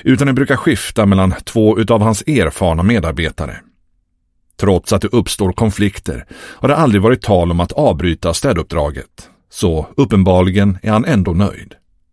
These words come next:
Han är en av Karls äldsta kunder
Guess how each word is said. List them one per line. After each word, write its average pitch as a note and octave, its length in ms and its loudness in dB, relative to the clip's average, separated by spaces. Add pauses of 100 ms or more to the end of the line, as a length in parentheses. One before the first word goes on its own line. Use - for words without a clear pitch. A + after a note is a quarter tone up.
(640)
Han F2 160 -2
är F2+ 120 4
en F2+ 100 4
av F2+ 180 2
Karls F2+ 460 2
äldsta F#2 380 -2
kunder D2 560 -2